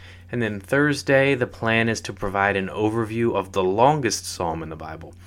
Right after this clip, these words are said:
Psalm one nineteen. So Psalm twenty-five is a psalm by King David of Jerusalem. It is a worship song and a prayer for humble obedience and growth and protection.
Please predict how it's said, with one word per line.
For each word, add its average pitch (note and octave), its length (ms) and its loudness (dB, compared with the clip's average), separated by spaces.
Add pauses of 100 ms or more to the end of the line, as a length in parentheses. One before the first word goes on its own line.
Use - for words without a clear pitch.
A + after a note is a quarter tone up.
(260)
Psalm A2 500 0
one A2 240 -2
nineteen. F#2 720 -8 (840)
So D3+ 140 -2
Psalm F3 260 6
twenty-five D#3 580 4
is A#2 100 -2
a A2 60 -4
psalm A2+ 580 2
by G2+ 200 2
King G#2+ 440 -4
David G#2+ 520 0
of F#2+ 180 -4
Jerusalem. F2+ 600 -6 (440)
It C3 100 -2
is B2 120 2
a A#2+ 80 2
worship A2+ 540 0
song G#2 500 2
and B2 180 -4
a C#3 120 -2
prayer C#3+ 580 0
for A2+ 240 0
humble B2 560 0
obedience G#2+ 640 -2
and F2+ 220 -6
growth G2+ 500 -2
and F#2 180 -6
protection. - 600 -6